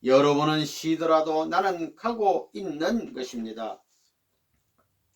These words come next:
그 나라를 찾을 수 있는 대표적인 한 개인은 인-, 어디에 있느냐? 이 지상에는 없습니다. 그래서 종교를 통해서 그런 대표적인 한 분을 모시고자 하는 사상이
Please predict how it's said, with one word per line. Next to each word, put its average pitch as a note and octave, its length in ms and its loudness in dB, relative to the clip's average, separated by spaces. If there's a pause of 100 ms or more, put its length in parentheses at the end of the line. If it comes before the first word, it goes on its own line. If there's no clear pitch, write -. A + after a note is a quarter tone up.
(480)
그 D3+ 320 2
나라를 E3+ 500 4
찾을 F3+ 360 -6
수 G3 120 -12
있는 F#3 420 -4 (120)
대표적인 F#3 600 0
한 F#3+ 320 -4
개인은 F#3 680 -2 (100)
인-, G#3 320 -8
어디에 B3+ 360 6
있느냐? D3 540 -2 (460)
이 D#3+ 300 4
지상에는 C#3+ 600 -2
없습니다. C3 800 0 (500)
그래서 D3 440 4
종교를 E3 500 4
통해서 F3 560 2
그런 F#3 380 -4
대표적인 F#3 840 -4
한 F#3 280 -8
분을 F3 280 0
모시고자 E3+ 680 -2
하는 D#3 320 -6
사상이 D3+ 680 -4